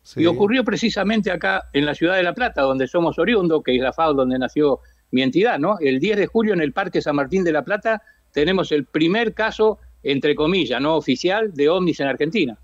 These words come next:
Speaker 1: Mirá vos, eh, y, eh, es una zona la que vos estás, Ensenada, La Plata, o por ahí tirando más, no sé, para San Borombón, Magdalena, Verónica,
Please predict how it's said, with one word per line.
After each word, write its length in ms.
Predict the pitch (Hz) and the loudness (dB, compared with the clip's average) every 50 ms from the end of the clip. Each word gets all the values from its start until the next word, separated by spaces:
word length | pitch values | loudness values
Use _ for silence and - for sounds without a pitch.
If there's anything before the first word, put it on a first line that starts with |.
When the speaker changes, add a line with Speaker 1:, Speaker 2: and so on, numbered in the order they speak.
| - | -16
Speaker 1:
Mirá 340 | - 127 120 117 113 127 135 | -10 -8 -6 -2 0 2 2
vos, 400 | 135 135 135 139 131 120 - - | 4 4 2 0 0 -2 -4 -6
eh, 120 | 117 113 123 151 | -6 -6 -6 -8
y, 640 | 151 131 120 120 117 117 117 113 113 110 113 123 - - - | -8 -8 -8 -6 -6 -6 -6 -6 -6 -6 -8 -8 -10 -10 -6
eh, 180 | 147 131 160 185 | -4 -4 -2 -2
es 180 | 160 131 - | -4 -2 -2
una 200 | 190 202 185 156 | -2 0 0 -2
zona 720 | 135 - - 202 214 214 185 165 151 143 135 123 120 120 | -4 -4 -4 -2 -2 0 2 2 2 2 2 0 -2 -2
la 280 | 120 120 117 117 117 110 | -2 0 0 -2 -2 -2
que 80 | 110 120 | -4 -6
vos 120 | 127 110 | -6 -6
estás, 240 | 117 110 160 156 147 | -4 -2 -2 -2 -2
Ensenada, 520 | 131 113 - 117 117 123 139 147 147 131 | -2 -4 -8 -8 -4 -2 0 2 2 2
La 160 | 117 113 110 | 2 2 0
Plata, 340 | - 135 143 151 151 131 127 | 2 4 4 4 4 4 0
o 60 | 120 | 0
por 140 | 104 117 120 | 0 2 2
ahí 100 | 135 160 | 2 0
tirando 460 | 139 139 147 143 156 165 170 156 147 | 0 -2 -2 0 0 0 0 0 0
más, 380 | 143 156 165 175 180 160 - - | 0 2 2 2 2 0 -4 -6
no 120 | 131 123 123 | -6 -6 -4
sé, 180 | - - 123 | -2 -4 -2
para 260 | 104 110 110 107 107 107 | 0 0 0 0 -2 -4
San 220 | - - 113 113 | -4 -6 -6 -4
Borombón, 520 | 110 110 110 110 120 123 135 143 143 135 | -2 -2 -2 -2 0 2 4 4 4 2
Magdalena, 1080 | 123 120 117 113 107 110 110 113 117 123 135 143 147 143 143 139 135 131 131 127 123 123 | 0 -4 -4 -2 -2 -2 -2 -2 -2 -2 0 0 0 0 0 0 -2 -2 -2 -4 -2 -2
Verónica, 760 | 117 117 123 123 139 156 170 175 175 160 - 160 151 135 | -2 -2 0 2 4 4 4 2 0 0 4 4 4 4